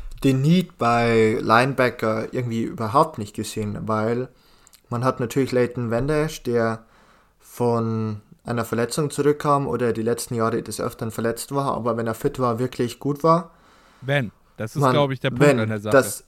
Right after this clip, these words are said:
Speaker 1: das ist halt die Sache, aber man hatte ja auch noch Jalen Smith, ähm, der auch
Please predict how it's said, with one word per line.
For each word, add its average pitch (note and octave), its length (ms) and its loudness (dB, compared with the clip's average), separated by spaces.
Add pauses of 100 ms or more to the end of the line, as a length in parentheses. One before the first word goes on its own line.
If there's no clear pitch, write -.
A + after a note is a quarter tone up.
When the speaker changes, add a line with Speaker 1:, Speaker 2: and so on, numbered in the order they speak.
(120)
Speaker 1:
das C3+ 240 4
ist E3+ 180 2
halt C#3+ 220 6
die C3 60 0
Sache, D#3 440 4
aber B2 180 4
man B2+ 200 2
hatte D3+ 200 2
ja B2 160 8
auch B2+ 80 0
noch C3 180 -2
Jalen B2 300 0
Smith, D3+ 540 -2
ähm, A#2 540 -4 (260)
der B2 220 2
auch C#3 400 0